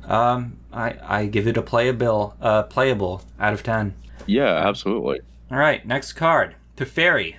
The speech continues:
Speaker 1: Master of Time. Two colorless, two blue. Uh, three starting loyalty. You may activate loyalty abilities of Teferi, Master of Time, on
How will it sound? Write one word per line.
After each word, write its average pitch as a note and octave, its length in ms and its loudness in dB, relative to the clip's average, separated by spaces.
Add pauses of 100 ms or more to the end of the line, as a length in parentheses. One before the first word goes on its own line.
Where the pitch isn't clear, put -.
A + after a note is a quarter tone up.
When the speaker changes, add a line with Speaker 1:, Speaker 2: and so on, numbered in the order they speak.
Speaker 1:
Master B2 500 -2
of B2 140 -2
Time. F#2+ 540 -4 (100)
Two G3 180 0
colorless, F3 640 0
two D#3 220 0
blue. B2 340 0 (260)
Uh, G#2+ 300 2
three F3 280 2
starting F3 380 2
loyalty. C#3+ 520 0 (340)
You C3 120 0
may C#3+ 100 2
activate G3+ 480 0
loyalty D#3+ 480 2
abilities G#2 560 2
of - 100 -6
Teferi, C3 600 0
Master D#3 400 0
of G3 80 -2
Time, D#3+ 520 0
on G2+ 200 -6